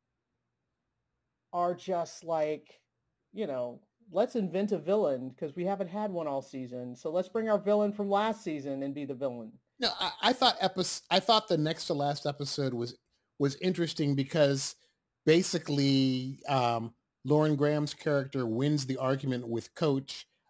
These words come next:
Speaker 2: about,
Speaker 1: Right.
Speaker 2: "This is summer camp. It should be fun. Let's let these kids have some fun." And he finally, you know, she convinced
Speaker 1: Well, 'cause
Speaker 2: him.
Speaker 1: it wasn't so much he convinced him as the kids went on, you know,
Speaker 2: The ki-,
Speaker 1: they,
Speaker 2: the kids
Speaker 1: they pro-, they
Speaker 2: basically said, "We're not
Speaker 1: protested.
Speaker 2: convincing you."
Speaker 1: <laughs> Yeah.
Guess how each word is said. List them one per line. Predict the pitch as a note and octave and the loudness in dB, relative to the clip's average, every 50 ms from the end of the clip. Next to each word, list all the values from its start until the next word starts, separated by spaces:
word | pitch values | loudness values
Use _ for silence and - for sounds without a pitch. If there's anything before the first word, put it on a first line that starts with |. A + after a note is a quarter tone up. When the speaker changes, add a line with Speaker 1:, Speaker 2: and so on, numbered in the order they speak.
| - | -4
Speaker 2:
about, | C#3+ C3 A2+ C#3+ C3+ C3 C3 B2+ E3+ C3+ | -2 0 2 4 4 6 6 6 4 4
Speaker 1:
Right. | C3+ - - - _ - | 2 0 -4 -8 _ -4
Speaker 2:
"This | C4+ C#4 | -2 2
is | D#4+ C4 | 2 4
summer | - - B3 A3+ G#3 F#3 | 6 10 10 10 10 8
camp. | - - D#3 C#3 C3+ C3+ - | 6 4 2 2 2 2 2
It | - F#3+ - | -2 -4 -2
should | - E3+ | -2 -2
be | F3 E3+ D#3 | -2 -2 -2
fun. | - - - E3+ D#3+ D3+ C3+ B2 B2 C3 C3+ _ _ _ _ - | -2 -2 2 2 4 4 4 2 0 -2 -6 _ _ _ _ 2
Let's | A#3 C4+ C4+ - | 2 2 4 4
let | B3 A#3 A#3+ | 0 2 0
these | G3 E3+ D3+ - | -2 -4 -4 0
kids | - F3 E3 D#3 - | 2 2 2 2 2
have | D#3+ D#3 D3 C#3 | 2 2 2 2
some | - B2+ A#2+ A#2 | 0 -4 -6 -6
fun." | - - F#3+ G#3+ D3 A2 G#2 G#2 A2+ - _ _ _ _ _ _ - | -2 0 0 2 2 0 0 -4 -6 -8 _ _ _ _ _ _ -2
And | D3 D3 | 0 0
he | B2+ F3+ F#3 F#3 | 2 0 0 0
finally, | F3 - - - F3 E3 F3 F3 F3 E3 E3 D3+ D3 D3 C#3+ C#3+ C3+ - | -2 -4 -4 0 2 4 4 4 2 2 2 2 4 2 2 0 -2 -4
you | - D3 C3 | -2 -2 -2
know, | A#2+ A2+ A2 A2 A2 - _ _ _ _ _ _ - | 0 0 -2 -4 -4 -6 _ _ _ _ _ _ -8
she | - - F#3 D#3 | -4 -2 -2 2
convinced | - F#3+ F3 D#3 A3+ | 2 2 4 6 6
Speaker 1:
Well, | C#4 E4 - | 6 6 6
'cause | - E4+ C#3 B2 A#2+ | 6 4 4 4 2
Speaker 2:
him. | A#2+ C3 C#3+ - _ _ _ _ _ _ _ | -2 -2 -4 -6 _ _ _ _ _ _ _
Speaker 1:
it | - B3 C4+ | 4 6 6
wasn't | C4 D#4+ F4+ G4 F#4 G4+ F4+ | 10 10 10 10 8 6 2
so | G4+ F#4+ | 2 4
much | F4 E4 - - | 4 4 2 2
he | C#4+ | 0
convinced | C#4+ B3+ G#3+ F3+ - A#3+ D4 D4 - - | 2 2 2 4 4 4 2 2 2 0
him | A3 G3 | 2 2
as | G3 G3 | 2 2
the | G3+ F#3+ | 2 0
kids | F3+ - - C#4+ C#4 G3+ G3 | -2 0 -2 -2 -2 -2 0
went | G#3 G#3+ G3+ G3+ | 0 2 2 2
on, | F#3 F3 E3+ D#3+ D#3 D3+ - _ _ _ _ _ | 2 2 0 -2 -4 -8 -10 _ _ _ _ _
you | - F3+ F#3+ F3 | -6 -2 -2 0
know, | D#3 D3 C#3+ D3 C3+ C#3 | 0 2 2 2 0 0
Speaker 2:
The | |
ki-, | - F3+ | 0 0
Speaker 1:
they, | F3+ E3+ | 0 2
Speaker 2:
the | D#3+ D3+ | 2 2
kids | - F#3 E3+ D#3 C#3+ | 4 4 2 4 6
Speaker 1:
they | |
pro-, | D#3 D#3 D3+ - F#3+ | 6 8 8 8 8
they | F3 D3+ C#3 | 8 6 6
Speaker 2:
basically | C#3+ | 8
said, | - - C#3+ - B2+ | 6 6 6 6 8
"We're | D3 D#3+ | 8 8
not | F#3 D3 - | 8 8 6
Speaker 1:
protested. | E3+ D3 C3 - | 2 -2 -2 0
Speaker 2:
convincing | - F3 A3 A#3 A3 - A#3 G#3+ G#3 - | -2 0 2 2 0 0 -2 -4 -4 -4
you." | G3 F#3+ C3 - | -6 -6 -4 2
Speaker 1:
<laughs> | - | 8
Yeah. | F#4 F#4 E4+ A#3+ A#3 A#3 G3+ - | 12 12 12 12 10 8 6 6